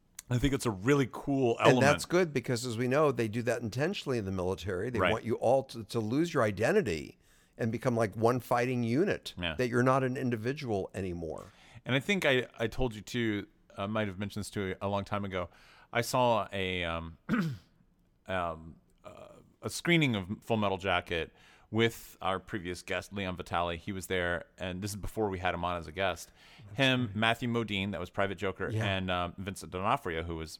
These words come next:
Speaker 1: P-, Private Pyle. And all three of them were there, and they were talking, and Modine said something about Kubrick's direction,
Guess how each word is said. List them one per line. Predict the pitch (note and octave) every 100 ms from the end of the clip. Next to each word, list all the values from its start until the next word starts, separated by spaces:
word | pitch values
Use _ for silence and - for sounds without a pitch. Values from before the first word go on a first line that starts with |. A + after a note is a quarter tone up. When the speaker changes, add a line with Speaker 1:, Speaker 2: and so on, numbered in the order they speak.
| -
Speaker 1:
P-, | - - -
Private | G2 E2+ E2 _ -
Pyle. | A#2+ B2 - - - - - _ -
And | A#2 A2+ A2 G#2 F#2+ _ _ _ _ _ _ _ _
all | - B2+
three | C#3+ D3+
of | D3
them | C#3+ B2 -
were | A#2
there, | G2+ F2 E2+
and | F2
they |
were | E2+
talking, | - G2+ G2+ F2+ F2
and | F2+ -
Modine | A2+ A#2+ A#2+ C3 D#3 E3
said | D3+ - B2+ A#2
something | - F#2+ - F2+ F2+ -
about | F2+ - F2+ F#2 F#2 -
Kubrick's | - - A#2 A#2 -
direction, | - E2 D#2+ - - D#2 D2+